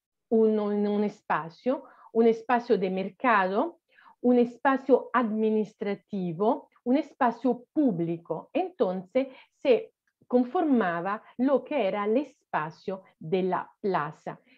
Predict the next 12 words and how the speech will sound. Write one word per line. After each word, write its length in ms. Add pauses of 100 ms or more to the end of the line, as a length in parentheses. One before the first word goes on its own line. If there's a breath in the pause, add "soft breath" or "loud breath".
(100)
que 320
en 260
la 140
cultura 580
romana 640 (260)
tiene 340
nombre 560 (100)
como, 480
nombre, 560
perdona, 520 (240)
forum, 680 (280 loud breath)
foro. 540